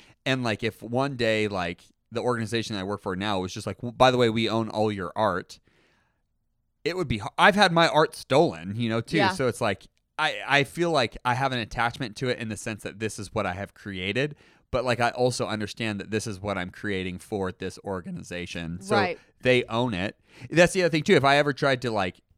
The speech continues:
Speaker 1: make money off of the things that I've created for this organization, I don't feel like that would be right either.
Speaker 2: Right, right. 'Cause then
Speaker 1: Yeah.
Speaker 2: it's,
Speaker 1: And
Speaker 2: they
Speaker 1: Taylor
Speaker 2: give you the
Speaker 1: Swift, Taylor Swift's not hurting at all.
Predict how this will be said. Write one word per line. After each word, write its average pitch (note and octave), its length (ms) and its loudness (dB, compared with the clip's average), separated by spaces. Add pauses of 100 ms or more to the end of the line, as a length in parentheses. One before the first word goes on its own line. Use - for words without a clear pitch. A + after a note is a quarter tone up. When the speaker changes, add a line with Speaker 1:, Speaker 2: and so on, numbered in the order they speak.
(560)
Speaker 1:
make B2+ 500 0
money B2+ 640 0 (680)
off C#3 260 6
of C#3 120 -6
the B2 80 -4
things B2+ 360 -4
that A#2+ 180 -2
I've A2+ 220 0
created A2 480 -2
for - 100 -16
this G2+ 180 -8
organization, G#2 800 -6
I A2 140 0
don't C3 140 -4
feel G#2+ 100 -6
like F#2 120 -10
that G#2 120 -2
would B2+ 160 0
be F2+ 140 -14
right E2+ 380 -10
either. G#3 220 -2
Speaker 2:
Right, G#3+ 380 4
right. G3 400 0 (140)
'Cause G#3 220 -6
then A3 160 -2
Speaker 1:
Yeah. G3 100 0
Speaker 2:
it's, - 420 -10
Speaker 1:
And C4 220 4
Speaker 2:
they A#3 80 4
Speaker 1:
Taylor B3 100 8
Speaker 2:
give - 0 -
you A3+ 160 6
the - 20 0
Speaker 1:
Swift, A#3 440 2
Taylor A#3 220 2
Swift's A#3+ 220 -2
not A3+ 160 -2
hurting A3 280 2
at G#3+ 80 2
all. C4 440 4